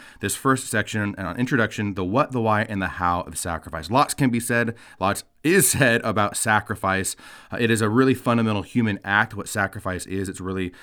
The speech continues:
part of the virtue of religion. I mean, everyone, everywhere throughout the history of humanity has offered sacrifice to their gods. It's, it's fundamental for who we are to recognize that there is the divine. There's really only one God, but unfortunately, through sin,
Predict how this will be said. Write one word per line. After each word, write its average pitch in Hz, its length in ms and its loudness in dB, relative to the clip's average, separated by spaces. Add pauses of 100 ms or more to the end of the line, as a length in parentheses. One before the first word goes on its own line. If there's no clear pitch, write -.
(160)
part 104 160 -2
of 95 60 -2
the 92 60 -2
virtue 98 360 -2
of 90 140 -4
religion. 92 560 -2
I - 80 -10
mean, 87 180 -8
everyone, 98 720 -2
everywhere 95 720 -2
throughout 95 240 -6
the 90 80 -10
history 98 600 -4
of 92 280 -2
humanity 90 720 -4 (380)
has 104 140 -2
offered 95 340 -2
sacrifice 98 720 -4
to - 100 -10
their 90 160 -4
gods. 87 380 -4
It's, - 160 -12
it's - 160 -6
fundamental 131 400 4
for 101 120 -6
who 107 140 -4
we 98 160 -2
are 98 220 0
to 87 160 -12
recognize 92 680 -4 (440)
that 90 120 -6
there 95 200 0
is 98 420 0
the 95 140 -4
divine. 104 500 2
There's 95 220 -2
really 90 200 -4
only 85 240 -6
one 101 320 0
God, 85 320 -2
but 82 80 -8
unfortunately, 85 680 -8
through 85 200 -8
sin, 90 360 -6